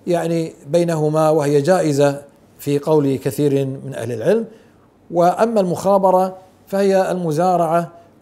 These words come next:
واشتقاقها من ال-، من الخبار، يعني الأرض، آه، اللينة، والخبير، آه، الأكار. وقيل المخابرة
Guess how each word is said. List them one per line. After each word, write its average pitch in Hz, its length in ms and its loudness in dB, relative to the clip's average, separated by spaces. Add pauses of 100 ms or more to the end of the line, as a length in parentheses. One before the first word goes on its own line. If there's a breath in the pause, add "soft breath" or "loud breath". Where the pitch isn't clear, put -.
واشتقاقها 151 800 0
من 147 160 -4
ال-، 143 280 -4
من 143 100 -8
الخبار، 135 680 0 (760)
يعني 147 400 -4
الأرض، 147 500 -2 (300)
آه، 123 240 -4
اللينة، 131 540 0 (760 soft breath)
والخبير، 160 680 0
آه، 135 240 -6
الأكار. 143 540 -2
وقيل 160 300 -2
المخابرة 180 760 -2